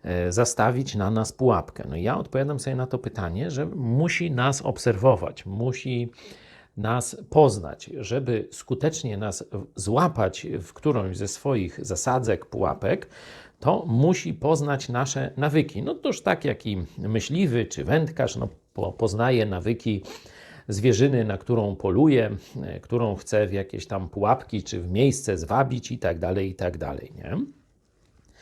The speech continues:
Pomyśl więc, że masz przeciwko sobie naprawdę sprytną bestię, bardziej od ciebie inteligentną, bardziej od ciebie przebiegłą, bardziej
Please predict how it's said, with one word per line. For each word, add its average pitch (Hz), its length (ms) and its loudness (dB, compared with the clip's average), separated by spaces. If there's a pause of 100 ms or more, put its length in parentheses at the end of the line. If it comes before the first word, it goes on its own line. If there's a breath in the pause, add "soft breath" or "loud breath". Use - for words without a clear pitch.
(500 loud breath)
Pomyśl 180 460 2 (220)
więc, 98 580 -4 (380 loud breath)
że 117 360 0
masz 139 340 2
przeciwko 147 640 0
sobie 92 600 0 (360 loud breath)
naprawdę 151 840 2 (100)
sprytną 143 640 0
bestię, - 500 0 (500)
bardziej 156 560 0
od - 200 -4
ciebie 143 300 2
inteligentną, 120 880 2 (580 soft breath)
bardziej 151 640 2
od - 200 -6
ciebie 147 400 2
przebiegłą, - 800 0 (600 soft breath)
bardziej 147 720 4